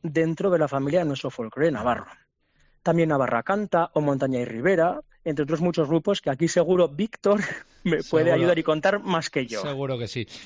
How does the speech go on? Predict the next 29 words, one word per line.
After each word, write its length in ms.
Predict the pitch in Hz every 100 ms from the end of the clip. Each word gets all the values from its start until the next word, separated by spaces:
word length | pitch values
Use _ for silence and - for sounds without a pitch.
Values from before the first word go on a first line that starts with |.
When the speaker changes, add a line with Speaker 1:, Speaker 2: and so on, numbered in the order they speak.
| -
Speaker 2:
Yo 300 | 131 156 165
reconozco 800 | 131 127 127 131 135 143 - 160
que 120 | 131 117
tengo 640 | - - 135 131 127 131
o 100 | 123
tenía 240 | 117 123 120
predilección, 920 | 120 117 110 - 127 120 113 110 104
eh, 760 | 113 107 107 104 104 101 101 104 -
por, 260 | 101 101 101
bueno, 240 | 110 101 101
pues 140 | 92
por 160 | - 95
una 380 | 92 101 107
amistad, 420 | 110 113 - 117 98 107
eh, 400 | 113 110 107 104 95
personal 480 | 107 - 107 107 101
con, 360 | 107 101 98 - - - - -
con 180 | 117
Alma 220 | 113 117 127
Navarra, 500 | 107 113 123 110 98
¿no? 240 | 110 123
Con, 320 | 113 113 107 101
con 200 | 107 104
los 260 | 101 -
orígenes 440 | 104 113 113 117 107
de, 260 | 110 107
de 80 | 104
Alma 220 | 107 107
Navarra, 500 | 110 107 110 110 117